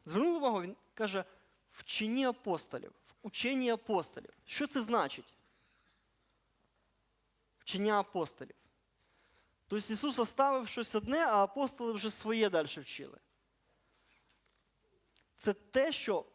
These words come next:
Ісус передав апостолам, вони передавали, вони вчилися, і вони вставали разом і це робили. Тобто це практичне слово, яке втілюється. Тобто церква збиралася,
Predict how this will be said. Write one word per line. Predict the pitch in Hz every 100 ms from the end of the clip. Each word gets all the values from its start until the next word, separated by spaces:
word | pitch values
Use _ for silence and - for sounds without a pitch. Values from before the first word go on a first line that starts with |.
| -
Ісус | 202 - 240
передав | - 226 214 214 196 -
апостолам, | - 240 277 294 269 185 123 - _ _ -
вони | 175 233 254 254
передавали, | - 208 202 202 202 277 277
вони | 208 214 214
вчилися, | - - 262 233 202 -
і | 214
вони | 233 254
вставали | - - 220 247 254 220
разом | 214 190 185
і | 196
це | - 190
робили. | 180 190 147
Тобто | 262 -
це | 226 254
практичне | - 240 220 - - 269 311 - 190 120 - - _ _
слово, | - - 214 269 233
яке | 196 - 208
втілюється. | - - 220 185 143 - - _ - -
Тобто | 277 269 220
церква | 262 254 208 185
збиралася, | 175 196 208 240 247 277